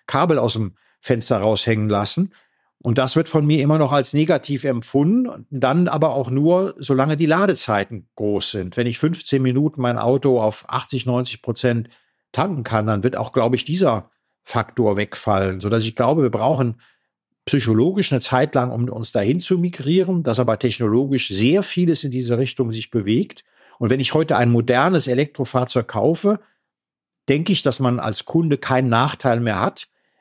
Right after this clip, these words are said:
Ich muss dann aber bereit sein, das Geld in die Hand zu nehmen oder in der Lage sein, dass ich, äh, so ein Fahrzeug kaufen kann. Und dann kommt sicherlich noch zum Tragen,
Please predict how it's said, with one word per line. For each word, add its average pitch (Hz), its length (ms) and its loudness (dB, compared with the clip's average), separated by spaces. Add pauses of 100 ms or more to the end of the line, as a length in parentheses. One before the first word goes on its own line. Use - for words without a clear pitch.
Ich - 120 -4
muss 131 180 2
dann 143 160 0
aber 131 200 2
bereit 113 420 2
sein, 143 320 2
das 135 200 0
Geld 127 200 2
in 127 100 -4
die 110 100 -2
Hand 110 220 -2
zu 143 160 0
nehmen 156 260 2
oder 113 160 2
in 98 60 -4
der 98 100 0
Lage 127 340 2
sein, 107 420 0 (300)
dass 107 200 -4
ich, - 340 -6
äh, 104 320 -6
so 123 180 0
ein 117 120 -2
Fahrzeug 113 520 0 (220)
kaufen 143 340 0
kann. 101 360 0 (340)
Und 117 140 -2
dann 139 140 2
kommt 180 200 0
sicherlich 180 320 2
noch 175 240 0
zum 160 180 0
Tragen, 151 540 0